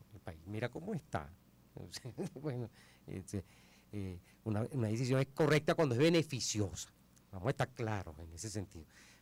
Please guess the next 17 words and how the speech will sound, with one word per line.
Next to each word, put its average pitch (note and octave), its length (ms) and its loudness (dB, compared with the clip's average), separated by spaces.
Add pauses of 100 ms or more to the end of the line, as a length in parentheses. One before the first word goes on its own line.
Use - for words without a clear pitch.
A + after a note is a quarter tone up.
(220)
Pero A2 220 0
que F#2+ 100 -10
hayan G#2 240 0
unas B2 200 2
razones A#2 520 2
por - 180 -10
las F2 80 -10
que, F#2+ 120 -16 (180)
bueno, F#2+ 240 -4 (260)
se - 180 0
temía A#2+ 540 4
por F#2 140 -6
la G2 80 -6
vida G2+ 140 -2
de A2 60 2
la A2+ 80 0
gente. G#2+ 300 0